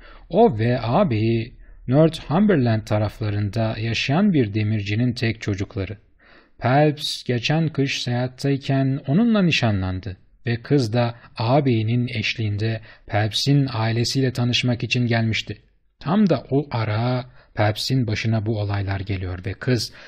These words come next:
sevgilisinin hemşiresi olma görevini üstlenirken kendini biraz dışlanmış hissetse bile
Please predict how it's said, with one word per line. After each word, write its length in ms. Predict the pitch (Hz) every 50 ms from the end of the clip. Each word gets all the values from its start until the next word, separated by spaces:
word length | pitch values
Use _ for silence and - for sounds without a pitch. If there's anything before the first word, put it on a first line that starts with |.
| - -
sevgilisinin 760 | - - 151 156 147 160 156 160 - - 180 190 208 208 180
hemşiresi 1040 | 127 123 127 127 131 - - - 127 127 127 127 - - 151 156 160 160 160 160 -
olma 320 | 127 123 120 120 123 131
görevini 460 | 110 110 110 104 104 98 107 110 127
üstlenirken 880 | 123 110 - - - 110 110 127 127 113 - - 120 120 117 117 110 110 - - - - - - -
kendini 440 | - 185 202 208 208 220 240 240 165
biraz 360 | 160 196 208 202 190 151 131
dışlanmış 760 | 131 131 - - 139 131 131 131 135 135 156 170 - - - -
hissetse 600 | 98 - - - 107 98 - - - 127 117 98
bile 340 | 95 87 92 98 98 98